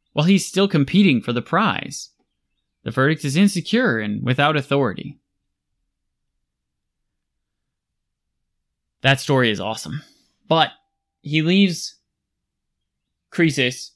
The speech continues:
who has his own lessons to learn and will eventually be conquered by the Persian Empire. You can read the rest of the story in Herodotus. It's great. But he has to return to Athens, where things have utterly fallen apart. It looks, when he returns,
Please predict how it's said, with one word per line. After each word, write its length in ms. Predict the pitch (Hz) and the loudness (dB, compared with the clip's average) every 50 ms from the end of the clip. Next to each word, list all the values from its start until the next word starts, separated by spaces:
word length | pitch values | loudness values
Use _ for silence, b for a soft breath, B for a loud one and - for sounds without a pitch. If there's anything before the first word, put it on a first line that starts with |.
| _ | _
who 160 | - 151 147 143 | -4 -2 0 2
has 200 | 151 151 147 147 | 2 2 2 0
his 140 | 139 127 | -2 0
own 180 | 143 143 135 123 | 2 2 2 2
lessons 360 | 120 120 120 - 123 117 - - | 0 -2 -2 -4 -4 -6 -4 -4
to 100 | 123 120 | -4 -2
learn 280 | 107 113 113 113 113 | -2 0 0 0 0
and 100 | 110 110 | -2 -2
will 120 | 110 113 117 | 0 -2 -2
eventually 360 | 110 123 120 - - 120 113 | -2 -2 -2 -2 -2 -4 -4
be 120 | 107 107 | -4 -4
conquered 340 | - - 123 120 - 127 107 | -2 -2 -2 -2 -2 -4 -4
by 100 | 101 107 | -4 -6
the 100 | 101 - | -6 -6
Persian 320 | - 127 123 110 107 110 | -4 -4 -4 -4 -2 -2
Empire. 360 | 107 107 104 - 107 107 104 104 | -2 -2 -2 -4 -4 -4 -2 -2
You 180 | 107 110 117 | -2 -2 -2
can 160 | 101 107 113 | 0 0 2
read 160 | 123 127 127 107 | 2 2 0 0
the 80 | 113 | -2
rest 200 | 117 117 117 - | -2 -2 -4 -4
of 60 | 110 | -8
the 80 | 110 107 | -10 -8
story 240 | - - 117 110 107 | -4 -4 -2 -2 -2
in 80 | 104 | -2
Herodotus. 640 | 107 113 107 113 113 107 107 - - 107 104 - - - - | -4 -4 -4 -2 -4 -4 -6 -6 -6 -6 -6 -8 -10 -8 -4
It's 280 | 151 151 156 139 - | -4 -4 -4 -4 -8
great. 520 | - - 147 156 170 175 170 156 - - - - _ b b b b b b b b b b b b _ | -10 -6 -4 0 0 2 2 2 0 -2 -8 -16 _ b b b b b b b b b b b b _
But 220 | - 156 160 147 - | 0 2 2 2 0
he 240 | 135 - 202 208 202 | 2 4 6 8 8
has 180 | 208 202 196 - | 6 6 2 0
to 80 | 170 | -2
return 320 | 160 151 - 156 156 147 131 | -2 0 2 2 4 4 4
to 40 | |
Athens, 460 | 92 107 120 120 - 127 120 110 - - | 2 2 0 0 0 0 -2 0 0 0
where 140 | 127 123 | -2 -2
things 340 | 123 - - 139 139 135 131 | 0 0 2 2 4 2 2
have 180 | 135 127 - - - _ - | 0 -4 -4 -6 -6 _ 0
utterly 400 | 143 147 143 143 139 139 131 120 | 2 2 2 2 2 2 0 0
fallen 340 | - - 127 123 117 110 | 0 0 0 0 0 0
apart. 380 | 107 101 - - 120 107 90 - - - - | -2 -4 -4 -4 -4 -4 -4 -8 -14 -12 -8
It 240 | - - 135 - - _ _ - | -4 -2 -2 -4 -4 _ _ -8
looks, 680 | 135 131 127 165 208 196 139 123 131 - - - - - 131 | -8 -4 0 2 4 4 4 2 0 -4 -8 -14 -12 -4 0
when 160 | 135 131 131 | 0 2 4
he 100 | 135 127 | 2 2
returns, 640 | 110 113 101 - 180 170 143 127 117 113 110 - - | 0 -2 -2 -2 0 2 2 2 0 0 -4 -6 -10